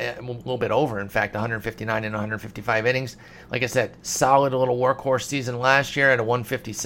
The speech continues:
hundred fifty-seven innings with a four eighteen E R A and a one twelve whip. I like him, but the thirty-two-year-old lefty, um, has only one, well, never mind. I was go-, I was gonna kind of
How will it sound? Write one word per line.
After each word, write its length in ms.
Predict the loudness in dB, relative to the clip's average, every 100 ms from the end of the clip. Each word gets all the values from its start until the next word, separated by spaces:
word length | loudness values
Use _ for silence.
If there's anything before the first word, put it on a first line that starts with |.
| -8
hundred 260 | -8 -6 -6
fifty-seven 500 | -8 -10 -2 0 0
innings 240 | -4 -4
with 120 | -4
a 40 | -6
four 300 | -4 0 0
eighteen 400 | -2 -6 -4 -2
E 80 | 0
R 140 | 2
A 100 | 2
and 80 | 0
a 40 |
one 260 | 0 0 -2
twelve 400 | 0 4 4 6
whip. 260 | 4 4 -6 -10 2
I 80 | 6
like 320 | 8 8 6
him, 180 | 2 2 -8 -20 -6
but 140 | -4 -2
the 60 |
thirty-two-year-old 560 | 4 4 4 4 4 6
lefty, 500 | 6 6 2 -2 -4 -12 -20 -18 -2
um, 580 | 0 2 -2 -6 -8 -18 -20 -20 -20 -20 -20 -6
has 260 | -2 -2 -2 -2
only 320 | 0 0 -2
one, 480 | -6 -4 0 0 4
well, 180 | 4 4
never 160 | 2
mind. 200 | 2 2 2
I 100 | 0
was 100 | 0
go-, 120 | 0
I 100 | 4
was 120 | 4
gonna 320 | 2 2 0
kind 220 | 2 2 2
of 200 | 0